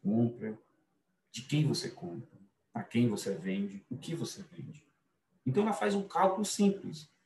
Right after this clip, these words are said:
Tudo que você tinha como estoque inicial, mais as suas compras,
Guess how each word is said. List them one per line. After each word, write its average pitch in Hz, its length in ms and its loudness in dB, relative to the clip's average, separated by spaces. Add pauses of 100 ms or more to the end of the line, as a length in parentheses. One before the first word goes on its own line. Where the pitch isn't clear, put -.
(420)
Tudo 175 240 4
que 156 100 2
você 143 260 4
tinha 123 240 4
como 120 140 6
estoque 113 340 4
inicial, 180 720 6 (220)
mais - 280 8
as - 100 4
suas - 220 4
compras, 220 640 6